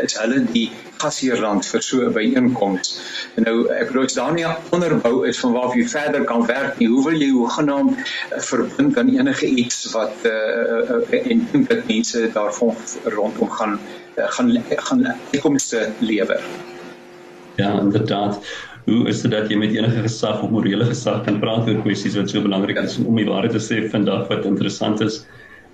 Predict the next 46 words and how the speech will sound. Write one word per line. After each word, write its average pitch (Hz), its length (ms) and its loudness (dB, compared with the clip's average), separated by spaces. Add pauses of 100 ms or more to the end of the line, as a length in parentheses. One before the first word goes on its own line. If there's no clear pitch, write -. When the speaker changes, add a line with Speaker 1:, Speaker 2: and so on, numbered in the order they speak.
Speaker 2:
ehm, 98 340 2
die - 140 0
konferensie 101 680 0
of, - 200 -2 (120)
ja, 92 320 0
die, - 160 0
die, - 140 0 (240)
die - 120 -4 (240)
vergaderings, 117 880 0
ehm, 98 220 2 (440)
het 110 200 -2
'n - 120 -2
tema 120 340 2
en 135 80 2
elke - 280 2
dag - 200 0
het - 120 0
'n - 40 -2
verskillende 107 420 0
tema 113 240 2
en 120 140 4
vandag 95 300 2
is 120 160 -2
een 123 140 6
van 127 100 2
die 107 120 4
temas 101 480 0 (400)
saam 107 280 -2
met 107 140 0
watersake 107 760 -2
is 110 280 -2
geslagsgelykheid. 120 960 -2 (520)
Speaker 1:
Ja. 110 120 -2
Speaker 2:
En, 110 260 4 (160)
ehm, 104 360 2
en 123 140 0
'n 117 100 4
mens 113 180 0 (160)
verwonder 117 420 2
jouself 107 420 0
dat 107 120 0
jy 107 80 2
in 107 100 2
'n 107 140 2
land 117 260 4
soos, 110 340 0